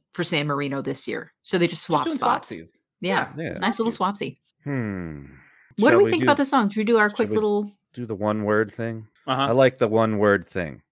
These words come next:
Speaker 3: Let's
Speaker 1: Or one
Speaker 2: Yeah.
Speaker 1: phrase thing. We, we know us
Speaker 2: Yeah.
Speaker 1: well enough to know
Speaker 2: Yeah,
Speaker 1: it's
Speaker 2: I,
Speaker 1: never
Speaker 2: I
Speaker 1: just
Speaker 2: can,
Speaker 1: one word.
Speaker 2: I can do one word, and I think it encapsulates sort of both the vibe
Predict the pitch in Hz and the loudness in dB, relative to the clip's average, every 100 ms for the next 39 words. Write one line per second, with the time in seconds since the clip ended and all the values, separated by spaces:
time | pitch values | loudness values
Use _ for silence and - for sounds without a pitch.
0 | _ - 101 107 175 175 139 - 170 135 | _ -6 -4 -2 -4 -2 -4 -2 -2 -2
1 | 139 151 156 208 - 240 233 208 196 - | -2 -4 2 2 4 4 6 6 4 4
2 | 170 254 156 156 151 147 156 147 190 190 | 4 4 4 2 0 0 0 2 0 4
3 | 190 170 170 160 - 139 139 139 143 151 | 4 6 4 2 -2 -4 -4 -2 -2 -6
4 | _ _ 285 - 311 285 175 151 113 101 | _ _ 0 0 0 2 4 2 2 0
5 | 95 - - 165 180 233 226 220 190 165 | 0 -6 -4 0 0 -2 -2 -2 -2 -6
6 | 156 151 - 151 135 131 - - - 151 | 0 0 0 -2 0 0 -6 -8 -2 0
7 | 147 151 139 120 135 113 120 127 139 139 | 0 -2 -4 -4 -6 0 2 4 2 -2